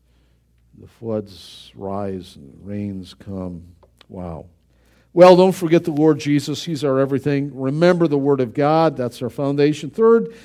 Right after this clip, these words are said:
sacred thing I want to re-, remind you to remember, remember God's blessings in your life. That, this is your story. This is your story. Don't forget this.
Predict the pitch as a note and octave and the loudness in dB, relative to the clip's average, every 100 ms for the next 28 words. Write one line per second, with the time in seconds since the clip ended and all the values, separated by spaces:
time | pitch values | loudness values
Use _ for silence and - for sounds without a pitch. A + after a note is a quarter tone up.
0 | - - - G3+ G3+ G3+ E3 C#3+ - F3+ | -20 -16 -4 2 2 2 -2 -2 0 2
1 | F3+ F3+ E3+ D3+ C3 D3 D3 C#3 D3 C3 | 4 2 -4 -4 -4 -4 -4 -6 -6 -8
2 | C3+ A2+ C3+ - B2 A2+ C#3 C3+ D3+ E3+ | -8 -16 -18 -18 -20 -12 -8 -2 0 2
3 | D#3+ D3 C3 B2+ D3+ D#3 D#3 D#3 - - | 2 0 0 -2 0 2 0 0 -18 -20
4 | _ _ - F3+ G#3+ F3+ D#3+ D#3+ D3 - | _ _ -14 -8 -4 -2 4 6 6 2
5 | C3 B2+ B2+ - G2+ F#2 F2 - - - | -2 0 0 -2 -8 -8 -14 -18 -20 -20
6 | - _ _ _ _ _ _ _ _ C#3 | -20 _ _ _ _ _ _ _ _ -8
7 | A#2 G2 F2+ F2 C2+ - _ _ - _ | -6 -4 -6 -8 -10 -16 _ _ -20 _
8 | - G#3 A#3 F#3+ B3 - F#3 G3+ G3+ - | -18 -12 -12 -10 -12 -8 -6 0 -2 -2
9 | - C4+ D#4 C4+ D#2+ - - _ - _ | -8 -8 -4 -4 -4 -10 -20 _ -20 _
10 | _ _ _ _ _ _ - C#4+ F4 F#3+ | _ _ _ _ _ _ -10 -6 -6 -6
11 | B3+ C#4+ B3+ - - D#4 E4 C#4+ D#3 G#2+ | -6 -4 -4 -8 -10 -8 -6 -4 -4 -6
12 | - _ _ _ _ - - _ - - | -12 _ _ _ _ -20 -20 _ -20 -20
13 | - - _ _ _ _ D#4 D4+ - C4+ | -20 -20 _ _ _ _ -8 -6 -6 -6
14 | A#3 D4 D4+ - E3 A2+ C#2 - - - | -2 -2 -2 -2 -2 -2 -8 -14 -18 -20
15 | - | -20